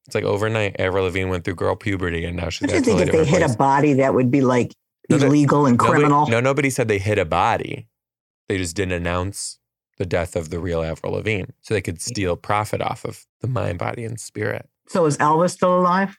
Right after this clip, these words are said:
Speaker 1: I think, no, Elvis is definitely dead.
Speaker 2: Why? He could be alive.
Speaker 1: But when I was reading the s-,
Speaker 2: He was so
Speaker 1: conspiracy
Speaker 2: fat, he couldn't, he couldn't get
Speaker 1: We're
Speaker 2: on
Speaker 1: not
Speaker 2: stage.
Speaker 1: gonna body shame the king of
Speaker 2: No.
Speaker 1: rock and roll, okay?
Speaker 2: But he was
Speaker 1: Honestly,
Speaker 2: very
Speaker 1: no,
Speaker 2: heavy.
Speaker 1: honestly,
Speaker 2: He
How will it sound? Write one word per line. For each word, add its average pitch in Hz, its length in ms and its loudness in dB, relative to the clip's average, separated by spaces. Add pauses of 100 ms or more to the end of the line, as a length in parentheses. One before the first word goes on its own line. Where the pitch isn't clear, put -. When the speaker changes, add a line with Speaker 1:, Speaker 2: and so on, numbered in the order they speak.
(120)
Speaker 1:
I 113 80 0
think, 110 360 -6 (300)
no, 117 160 -2
Elvis 135 380 -2
is 156 160 -4
definitely 101 460 -2
dead. 87 420 -4 (100)
Speaker 2:
Why? - 380 0
He 175 80 -2
could 190 180 -4
be 165 60 0
alive. 135 400 0 (180)
Speaker 1:
But - 160 0 (320)
when 110 160 0
I 110 100 2
was 123 160 -2
reading 101 220 0
the 98 220 -2 (200)
s-, - 200 -12
Speaker 2:
He 208 80 -4
was 175 80 2
so 160 80 0
Speaker 1:
conspiracy 92 380 0
Speaker 2:
fat, 202 180 4
he 139 100 4
couldn't, 160 400 2
he 147 140 0
couldn't 156 480 0
get 151 180 2
Speaker 1:
We're 127 140 4
Speaker 2:
on 143 80 4
Speaker 1:
not 240 160 2
Speaker 2:
stage. 196 120 4
Speaker 1:
gonna 185 140 2 (320)
body 117 600 4
shame 208 760 -2 (460)
the 110 260 -2
king 110 400 -2
of 143 160 2
Speaker 2:
No. - 20 2
Speaker 1:
rock 98 320 2
and 90 180 0
roll, 87 280 2
okay? 95 440 0
Speaker 2:
But 202 100 4
he 190 80 2
was - 80 2
Speaker 1:
Honestly, 135 260 2
Speaker 2:
very 175 180 4
Speaker 1:
no, 107 100 4
Speaker 2:
heavy. - 180 2
Speaker 1:
honestly, 110 440 2
Speaker 2:
He 127 60 0